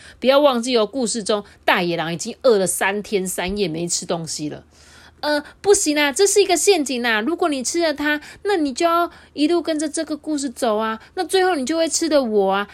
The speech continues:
这样我们就会被困在这本故事书里面，永远出不去了。你希望是这样的结局吗？”“哎，我什么都不知道啦，我只知道我肚子饿扁了啦，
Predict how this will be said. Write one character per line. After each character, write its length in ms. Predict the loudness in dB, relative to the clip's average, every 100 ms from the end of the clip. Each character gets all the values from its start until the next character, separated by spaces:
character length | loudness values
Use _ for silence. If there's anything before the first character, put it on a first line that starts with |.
| -8
这 100 | 0
样 100 | 0
我 60 | 0
们 140 | -2
就 100 | -2
会 80 | -2
被 160 | 2 0
困 220 | 0 -2
在 120 | -2
这 140 | -2
本 180 | -6 -8 -8
故 180 | -6
事 140 | -4 -6
书 180 | -4 -4
里 140 | -4
面， 200 | -4 -2
永 200 | -2 -2
远 120 | -4
出 160 | -4 -4
不 120 | -4
去 200 | -4 -2
了。 200 | -2 -2 -8 -14
你 100 | -8
希 180 | -4 0
望 160 | 0 -2
是 100 | -4
这 120 | -4
样 120 | -4
的 120 | -4
结 200 | -2 -2
局 200 | -2 -4
吗 300 | -4 -4 -6 -12 _ _ -18 -12
？”“哎， 240 | -10 -6
我 140 | 0 2
什 160 | 2
么 100 | 2
都 120 | 2
不 100 | 2
知 160 | 0 -2
道 180 | 0 0
啦， 80 | -2
我 120 | -4
只 120 | -8
知 160 | -6 -2
道 120 | -2
我 100 | -2
肚 160 | -6
子 160 | -8 -4
饿 120 | -2
扁 200 | -2 -4
了 120 | -8 -10
啦， 160 | -14